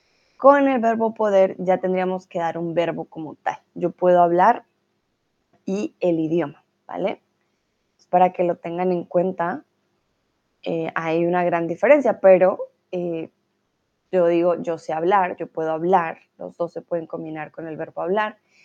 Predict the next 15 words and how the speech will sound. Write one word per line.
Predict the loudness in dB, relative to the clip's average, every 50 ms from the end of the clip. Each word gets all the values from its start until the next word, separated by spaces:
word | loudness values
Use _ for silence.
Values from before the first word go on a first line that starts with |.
| _ _ _ _ _
Solo | _ 0 2 2 4 4
el | 0 0
verbo | 0 0 -2 0 -4 -6 -6
saber | -2 0 2 4 4 2 2 0
se | -4 -8 -10
podría, | -8 -8 -8 -8 -6 -6 -6 -6 -6 -8 -10 -12 _ _ _ _ _ _ _ _ _ _ _ _ _ _ _ _ _ _ _ _ _
eh, | -6 -4 -4 -6 -8 -10 -10
solito | _ 0 0 0 0 -2 -6 _ _ _ _ _
como | -18 -16 -14 -14 -14 -14
tal. | -14 _ -18 -18 -18 _ _ _ _ _ _ _ _ _ _ _ _ _ _ _ _ _ _ _ _ _ _ _ _ _ _ _ _ _ _ _ _ _ _ _ _ _ _ _ _ _
Muy | -2 0 2 4 4 4 4 4 2 0 -2
bien, | -4 -6 -8 -8 -10
aquí | -12 -10 -6 -2 -2 -2 -2 -4 _ _ _ _ _ _ _ _
no, | -4 -2 -2 -2 -2 -4 -6 -6
nosotras | -4 -2 -2 -2 -4 -4 -6 -4 -2 -2 -2 -2 -4 -6 -14